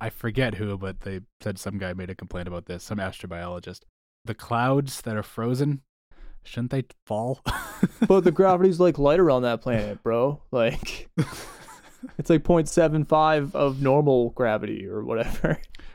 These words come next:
Speaker 1: They said that on both planets. On the, on the, uh, on the water planet, it was one point three, and on the, uh, ice planet, it was zero point eight.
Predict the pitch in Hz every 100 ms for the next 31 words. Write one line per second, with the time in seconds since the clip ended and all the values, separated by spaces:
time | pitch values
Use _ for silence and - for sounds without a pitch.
0 | - 160 160 220 233 180 135 135 156 156
1 | - 165 120 98 - 110 113 110 113 113
2 | 113 110 110 110 107 107 104 104 107 107
3 | 123 143 - 135 123 113 107 104 117 123
4 | 127 110 - - 113 92 95 - _ _
5 | _ _ _ 110 107 101 98 95 90 90
6 | 87 87 - 92 90 107 107 - 101 92
7 | 90 90 101 98 - 87 87 -